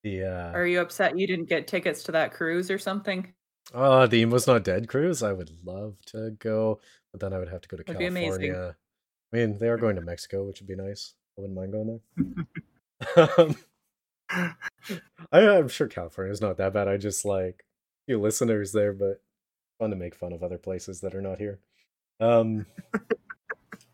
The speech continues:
Speaker 3: If you wanna listen to us make fun of places that are close to where we've <laughs> lived, go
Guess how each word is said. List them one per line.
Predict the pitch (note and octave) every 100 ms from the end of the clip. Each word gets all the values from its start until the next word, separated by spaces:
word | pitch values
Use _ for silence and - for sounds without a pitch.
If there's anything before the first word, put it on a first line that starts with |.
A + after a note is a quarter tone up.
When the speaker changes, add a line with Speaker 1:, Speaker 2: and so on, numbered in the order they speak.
| _ _ _
Speaker 3:
If |
you | A#2+
wanna | C3+ C#3
listen | C3+ -
to | A2+
us |
make | B2+ B2+
fun | - A#2+
of | -
places | B2 A#2+ A2+ -
that | G#2+ G2+ - _ G2+
are | G#2
close | - C#3
to | -
where | B2
we've | A#2 A2 -
<laughs> |
lived, | E3 E3+ - - - - - -
go | -